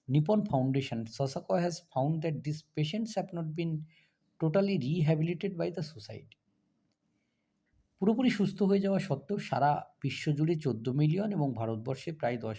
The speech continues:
মিলিয়ন, এরা ওই নিপন ফাউন্ডেশন, সাসাকাওয়ার তৈরি সেই ফাউন্ডেশনের under-এ রয়েছেন। কারণ দেখা গেছে এদের বেশিরভাগই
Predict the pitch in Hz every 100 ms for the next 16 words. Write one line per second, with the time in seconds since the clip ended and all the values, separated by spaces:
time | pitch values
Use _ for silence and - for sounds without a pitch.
0 | 110 117 139 190 240 _ _ _ _ _
1 | _ _ _ - 139 156 160 139 151 190
2 | 214 202 160 135 131 131 190 208 143 131
3 | 139 135 135 - 123 160 156 120 117 113
4 | 113 117 127 131 110 110 123 156 160 165
5 | 196 220 - _ _ _ _ _ _ 165
6 | 165 147 143 202 214 - 135 147 147 113
7 | - 202 208 175 120 139